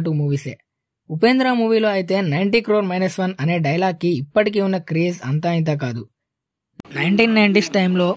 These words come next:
రిలీజ్ అయిన ఈ మాస్టర్ పీస్ అప్పట్లో ఎవరికీ సరిగ్గా ఎక్కలేదు. But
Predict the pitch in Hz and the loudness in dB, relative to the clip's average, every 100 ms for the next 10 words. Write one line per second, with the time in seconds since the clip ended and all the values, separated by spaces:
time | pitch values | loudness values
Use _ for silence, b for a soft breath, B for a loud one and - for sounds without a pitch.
0 | - 156 180 214 202 190 180 185 180 139 | -4 -2 2 2 2 0 -2 -2 -2 -2
1 | 147 - 208 196 175 175 - _ - - | -4 0 0 2 -2 -2 -10 _ -10 -2
2 | 233 226 208 185 190 202 190 165 175 156 | 0 2 0 0 0 -2 0 0 0 -2
3 | 117 151 139 123 - 160 | -2 -2 -2 -4 -6 -4